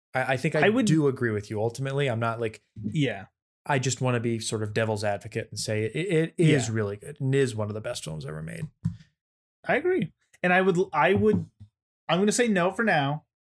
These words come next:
Speaker 2: but I'm going to make the reservation that I will see the extended version again, and then I will have my definitive answer.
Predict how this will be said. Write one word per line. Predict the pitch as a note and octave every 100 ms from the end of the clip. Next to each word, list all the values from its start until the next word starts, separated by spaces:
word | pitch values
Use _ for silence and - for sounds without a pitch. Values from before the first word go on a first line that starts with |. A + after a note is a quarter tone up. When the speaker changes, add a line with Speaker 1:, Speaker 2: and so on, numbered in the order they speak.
| _ _ _
Speaker 2:
but | E3 C#3+
I'm | C3+
going | C3+ D3+ D3+
to | -
make | D3 C#3+ C#3+
the |
reservation | C#3+ C3+ C3 C3+ B2+ C3
that | A#2+ -
I | B2
will | B2 B2
see | - D#3 D#3+
the | C#3
extended | C3 B2+ - C3 C#3+ C#3+
version | D3+ D#3 D#3+
again, | D3+ D3 D3+ E3+ F3 _ _ _
and | C#3 C3
then | C#3
I | C3+
will | C3
have | B2+
my | C3 A#2+
definitive | A#2+ - A#2 A2
answer. | F#2 E2 - -